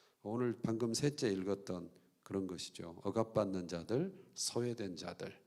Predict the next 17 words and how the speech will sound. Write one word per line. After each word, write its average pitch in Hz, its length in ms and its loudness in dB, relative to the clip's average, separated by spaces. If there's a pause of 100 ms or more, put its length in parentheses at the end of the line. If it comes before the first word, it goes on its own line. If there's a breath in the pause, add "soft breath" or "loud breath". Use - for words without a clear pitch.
(360 soft breath)
그리고 101 500 -2 (400 soft breath)
고국을 107 640 2
떠나야 135 480 4
하는 90 400 -6 (300 soft breath)
이런 117 320 2
자들 98 340 -2
가운데 92 380 -6
주님의 104 480 -2 (160)
눈길이 110 420 0
함께 120 300 -2
하는데 95 520 -4 (640 soft breath)
이렇게 123 760 2
우리 107 300 -4
이 113 440 -8 (340)
성도들이 110 560 -2
기도하고 101 400 2
우리 98 180 0